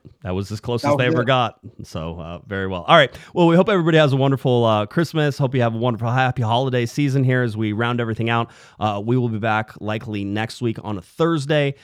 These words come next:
Speaker 1: Um, we'll get that in. I think Eric will, should be lined up for that. I'll, I'll double check just to make sure, but, uh, he wants to get on there. He wants to show you his nameplate that he has, 'cause he has one. We're gonna share nameplates. Um, it's gonna be really exciting,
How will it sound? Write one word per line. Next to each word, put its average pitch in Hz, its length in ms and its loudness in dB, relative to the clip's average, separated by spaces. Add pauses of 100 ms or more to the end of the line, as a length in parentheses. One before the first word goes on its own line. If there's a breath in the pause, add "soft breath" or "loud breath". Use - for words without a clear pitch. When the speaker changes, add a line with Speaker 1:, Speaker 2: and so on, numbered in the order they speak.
(220 soft breath)
Speaker 1:
Um, 107 420 -2
we'll 113 160 -2
get 120 160 -2
that 110 100 -2
in. 104 140 -4
I 101 80 -4
think 101 420 -8
Eric 107 340 -4
will, 104 280 -8
should 170 320 -4
be 180 100 -4
lined 175 240 -4
up 170 140 -6
for 180 80 -6
that. 170 160 0
I'll, 135 180 0
I'll 110 120 -6
double 95 240 -6
check 87 220 -8
just - 200 -14
to 90 40 -12
make 87 120 -10
sure, 87 160 -10
but, 82 220 -10
uh, 85 180 -4
he 113 120 -4
wants 104 180 -2
to - 60 -12
get 90 120 -6
on 87 100 -10
there. 87 140 -6
He 107 100 -4
wants 180 140 0
to 151 60 -6
show 160 100 -2
you 110 120 -2
his 131 240 -2
nameplate 92 400 -6
that 78 120 -16
he 123 220 -6
has, 67 320 -12
'cause 87 160 -14
he 123 140 -4
has 104 200 -4
one. 92 100 -8
We're 101 100 -6
gonna 101 120 -8
share 101 260 -8
nameplates. 85 540 -10 (460 soft breath)
Um, 82 260 -8
it's - 80 -14
gonna 90 160 -6
be 80 40 -8
really 85 200 -6
exciting, 80 420 -8